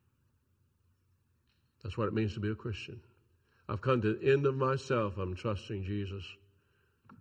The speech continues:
Him alone. And what am I glorying in? I'd be happy if I could have.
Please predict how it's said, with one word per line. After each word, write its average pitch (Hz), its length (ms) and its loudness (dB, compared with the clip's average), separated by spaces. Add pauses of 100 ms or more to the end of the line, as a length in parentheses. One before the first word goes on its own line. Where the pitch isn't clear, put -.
(160)
Him 107 140 -2
alone. 78 360 -2 (1900)
And 98 80 0
what 117 140 6
am 123 100 4
I 117 120 4
glorying 104 520 2
in? 76 300 -2 (1500)
I'd 160 180 8
be 202 140 6
happy 202 300 6
if 202 120 2
I 202 140 8
could 190 400 2 (260)
have. 139 400 2